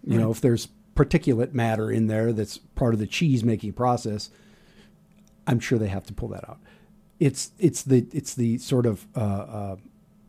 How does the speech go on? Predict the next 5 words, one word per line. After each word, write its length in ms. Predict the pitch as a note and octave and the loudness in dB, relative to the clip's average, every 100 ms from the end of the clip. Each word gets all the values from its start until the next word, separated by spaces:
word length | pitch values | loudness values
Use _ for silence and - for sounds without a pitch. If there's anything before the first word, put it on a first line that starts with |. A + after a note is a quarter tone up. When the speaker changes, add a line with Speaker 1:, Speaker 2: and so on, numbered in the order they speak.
| - - - - - | -20 -20 -20 -20 -14
Speaker 1:
chemical 440 | - F3 E3 D#3+ B2+ | 2 4 4 2 4
nutrient. 640 | A#2 C3 - G2 - - - - - | 6 6 4 -8 -8 -16 -20 -14 -10
It's 220 | C#3 - | -8 -4
a, 60 | |
a 400 | G#2 G#2 B2 A#2 | -4 -4 -6 -8